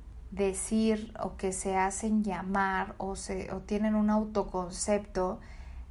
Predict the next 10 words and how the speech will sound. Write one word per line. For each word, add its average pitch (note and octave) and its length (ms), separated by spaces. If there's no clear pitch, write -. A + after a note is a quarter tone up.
de G3+ 140
sinceros, F#3+ 800
¿no? A3 300
"Yo C#4 240
soy E4 320
muy C4+ 320
sincero". G#3 680
Estas - 340
personas G#3+ 920
piensan A#3+ 800